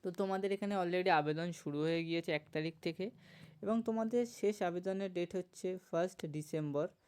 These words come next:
তো ডিসেম্বর পর্যন্ত তোমরা এটা আবেদন করতে পারবে।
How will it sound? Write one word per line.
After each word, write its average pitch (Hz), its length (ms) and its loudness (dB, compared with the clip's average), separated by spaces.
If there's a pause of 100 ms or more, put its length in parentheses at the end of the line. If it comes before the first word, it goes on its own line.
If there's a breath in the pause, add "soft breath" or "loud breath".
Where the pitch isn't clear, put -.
(320 soft breath)
তো 190 80 -6
ডিসেম্বর 220 600 0
পর্যন্ত 202 400 0
তোমরা 185 500 0 (360 soft breath)
এটা 147 160 2
আবেদন 143 420 2
করতে 151 260 -6
পারবে। 147 320 0